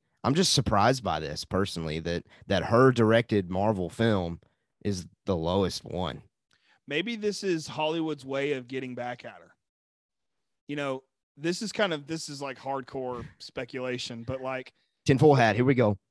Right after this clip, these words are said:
Speaker 2: big time. I need to get a tinfoil hat and make it, but make it, make it look like a crown or something.
Speaker 1: Sure.
Speaker 2: I don't know. King of tinfoil hat over here.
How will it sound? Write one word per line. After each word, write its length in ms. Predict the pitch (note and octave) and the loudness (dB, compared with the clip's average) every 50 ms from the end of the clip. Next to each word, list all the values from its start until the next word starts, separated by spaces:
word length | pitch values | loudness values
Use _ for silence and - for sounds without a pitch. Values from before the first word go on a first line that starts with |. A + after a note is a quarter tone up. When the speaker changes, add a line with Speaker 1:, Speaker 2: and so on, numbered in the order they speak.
| - G#2+ - - | -16 -12 -4 -2
Speaker 2:
big 180 | F3+ F3+ B2 | -2 0 0
time. 280 | A#2+ D#3 D3 C#3 C3+ C#3 - | 0 0 0 -2 -2 -4 -4
I 80 | F#3+ | -2
need 160 | C4 F#4+ G4 C#4 | -2 0 0 -2
to 80 | D#3+ | -4
get 240 | D3+ C#3 D3 D#3 D3+ | -4 -4 -4 -4 -4
a 40 | C3+ | -4
tinfoil 520 | - - D3 C#3 B2+ - C#3+ C#3 B2+ B2 | -6 -10 -12 -12 -10 -8 -6 -6 -6 -6
hat 320 | B2+ B2+ B2+ B2+ A#2+ A2+ G#2 | -8 -10 -12 -12 -14 -16 -18
and 180 | A2 A2 G#2 G2+ _ _ _ _ | -20 -20 -20 _ _ _ _ _
make 360 | A#2 A2+ A#2+ A#2+ B2 A#2 - | -18 -16 -14 -14 -14 -14 -16
it, 160 | A#2 A2 - _ - A2+ | -18 -20 -20 _ -20 -18
but 160 | B2 A#2+ G#2+ - - - - - _ _ _ _ _ _ _ _ _ _ _ _ - | -18 -18 -18 -18 -20 -20 -20 -20 _ _ _ _ _ _ _ _ _ _ _ _ -10
make 160 | E3 D#3 D#3+ | -10 -8 -8
it, 160 | D3+ C#3+ C#3 | -12 _ -14
make 120 | C#3+ C3+ | -14 -12
it 40 | C3+ C3 | -10 -10
look 120 | C3+ C3 | -8 -8
like 140 | C3 B2+ A#2+ | -8 -8 -8
a 60 | A#2 | -10
crown 440 | - - - B2+ A#2+ A#2 A#2 A#2+ A#2+ - _ | -14 -14 -12 -12 -10 -10 -12 -14 -16 -18 _
or 100 | - B2 | -20 -20
something. 280 | - - B2 B2 A2+ G2+ | -18 -16 -10 -6 -4 -4
Speaker 1:
Sure. 100 | F2+ F#2 | -4 -4
Speaker 2:
I 40 | F#2 | -6
don't 120 | A2 A2 | -10 -16
know. 160 | A2 A2 A2+ - _ _ _ - | -18 -20 -20 -20 _ _ _ -10
King 220 | - E3 E3 D#3+ | -6 -6 -6 -6
of 60 | D3 | -8
tinfoil 420 | - D3+ C#3 B2+ - C3+ B2+ B2 B2 | -10 -12 -14 -12 -12 -12 -10 -10 -8
hat 180 | B2+ B2 A#2+ | -10 -10 -12
over 160 | A2+ A2 A2 | -14 -14 -16
here. 200 | A2 A2 A2 A2 | -18 -20 -20 -20